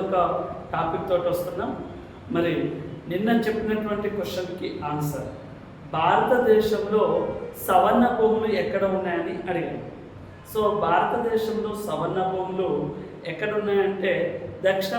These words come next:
భారతదేశం లేదా దక్కన్ పీఠభూమి లేదా కర్ణాటక, తెలంగాణ, ఆంధ్రప్రదేశ్లో విస్తరించున్నాయి. అంటే కర్కటక రేఖ నుంచి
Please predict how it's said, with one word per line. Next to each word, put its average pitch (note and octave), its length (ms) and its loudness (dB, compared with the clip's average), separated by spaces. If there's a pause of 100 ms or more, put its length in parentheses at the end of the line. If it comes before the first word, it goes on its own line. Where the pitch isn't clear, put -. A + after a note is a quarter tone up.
(140)
భారతదేశం D3 680 -2 (760)
లేదా C#3+ 360 0 (600)
దక్కన్ F#3 480 2
పీఠభూమి D#3+ 640 0 (560)
లేదా D#3 360 0 (600)
కర్ణాటక, G#3+ 640 -2 (640)
తెలంగాణ, G3+ 600 2 (640)
ఆంధ్రప్రదేశ్లో E3+ 760 -2 (480)
విస్తరించున్నాయి. - 880 -6 (300)
అంటే C#3 260 0 (540)
కర్కటక A#3+ 500 2 (120)
రేఖ G3 160 2 (180)
నుంచి - 260 -2